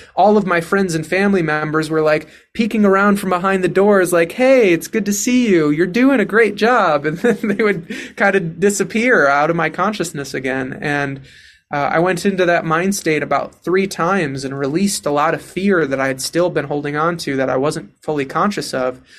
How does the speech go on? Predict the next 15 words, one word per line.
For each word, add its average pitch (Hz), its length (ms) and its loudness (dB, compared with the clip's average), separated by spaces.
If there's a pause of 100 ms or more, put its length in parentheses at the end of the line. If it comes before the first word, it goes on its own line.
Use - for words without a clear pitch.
(440)
And 151 540 -4
on 170 140 -2
the 165 80 0
third 208 600 0 (380)
journey 190 380 2
in 160 640 -2
to - 80 -18
that 160 180 0
mind 202 280 -2
state, 139 400 -4 (640)
I 170 480 0
was 165 340 2
in 208 220 4
a 160 160 -4
higher 185 580 0